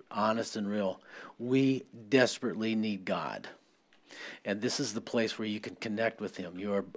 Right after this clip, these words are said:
surrounded by brothers and sisters that love you, that have experienced the presence of God, that know the Lord.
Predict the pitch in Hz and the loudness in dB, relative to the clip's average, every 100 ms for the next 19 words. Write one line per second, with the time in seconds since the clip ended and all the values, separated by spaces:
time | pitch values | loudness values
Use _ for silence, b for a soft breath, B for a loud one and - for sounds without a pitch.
0 | - - 110 110 113 117 101 104 101 - | -6 -4 2 4 6 2 2 2 2 -2
1 | B B B B _ - 127 135 139 139 | B B B B _ -8 6 8 10 8
2 | 135 117 131 117 127 107 113 95 110 113 | 4 0 0 0 0 0 0 4 6 6
3 | 104 90 69 - - - 101 98 95 - | 6 0 -2 -8 -16 -2 0 0 -2 -4
4 | - 117 113 104 - - - 104 92 - | 0 2 2 0 -6 -6 -2 0 -2 -6
5 | 95 85 98 92 92 107 110 113 110 92 | -6 0 0 0 -4 2 4 4 0 0
6 | 78 62 57 | 0 0 -4